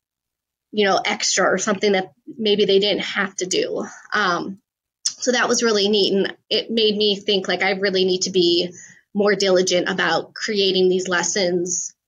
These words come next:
more frequently and, you know, tying in different content areas to get, you know, that deeper learning. Um, and then just also, like, our makerspace and all the materials that we have in makerspace, how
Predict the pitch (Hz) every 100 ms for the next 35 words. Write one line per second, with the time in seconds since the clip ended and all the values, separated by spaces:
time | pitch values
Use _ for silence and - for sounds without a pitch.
0 | - 208 220 233 226 330 339 349 349 359
1 | - - _ - 208 196 190 - - 214
2 | 202 190 190 226 208 202 196 190 185 185
3 | - 202 202 190 202 190 196 170 175 175
4 | 180 240 185 175 170 - - - _ _
5 | _ _ _ - 190 185 196 - 202 196
6 | 185 170 175 185 220 269 294 - - -
7 | _ - 202 185 165 143 185 _ _ _
8 | _ _ _ _ - 240 240 240 254 247
9 | - - 233 233 233 214 202 196 185 -
10 | - - 214 208 196 190 190 - - -
11 | - - - 196 196 180 180 - - _
12 | 220 220 226 233 185 _ _ _ _ _
13 | _ 208 202 208 214 208 190 170 208 214
14 | 202 196 190 185 185 185 - 180 180 -
15 | - 208 202 180